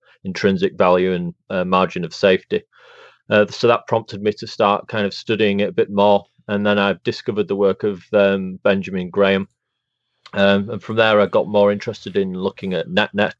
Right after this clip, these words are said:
investing, um, which kind of led me to start looking at smaller and smaller companies. Um, and then after a few years of kind of doing that, I started to come across, uh,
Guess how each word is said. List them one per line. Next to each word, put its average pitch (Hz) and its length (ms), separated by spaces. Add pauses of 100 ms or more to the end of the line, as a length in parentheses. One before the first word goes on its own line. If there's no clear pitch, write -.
investing, 110 600 (580)
um, 104 320
which - 320 (140)
kind 135 240
of 101 80
led 110 260
me 113 80
to - 160
start 107 320
looking 107 240
at 98 80 (180)
smaller 104 460
and 101 100
smaller 95 380
companies. 120 600 (580)
Um, 107 540 (100)
and 117 180
then 117 300
after 139 240
a 123 60
few 127 240
years 123 320
of 104 100
kind 123 240
of 107 220
doing 113 260
that, 117 220
I 110 220 (300)
started - 440
to - 80
come 117 180
across, - 560
uh, 104 280